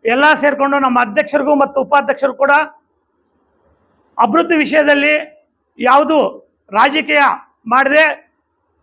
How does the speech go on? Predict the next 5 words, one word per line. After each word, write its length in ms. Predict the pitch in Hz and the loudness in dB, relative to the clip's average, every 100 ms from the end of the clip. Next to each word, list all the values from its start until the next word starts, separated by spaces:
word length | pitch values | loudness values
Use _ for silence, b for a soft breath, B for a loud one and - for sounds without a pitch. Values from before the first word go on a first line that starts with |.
| _ _ _ _ _ _ 240 | _ _ _ _ _ _ 0
ಎಲ್ಲರನ್ನು 480 | 277 311 311 302 302 302 - - - 233 | 2 4 4 4 2 0 -4 -20 -6 -6
ಒಟ್ಟುಗೂಡಿಸ್ಕೊಂಡು 760 | - 294 302 277 - 285 277 285 285 - _ _ _ _ _ 254 | -2 0 0 -2 -2 0 2 2 0 -10 _ _ _ _ _ 2
ನಾವು 140 | 269 262 | 4 4
ಅಭಿವೃದ್ಧಿ 320 | 214 302 311 302 | 2 0 0 -2
ವಿಷಯದಲ್ಲಿ 480 | - 285 277 269 | -2 0 2 2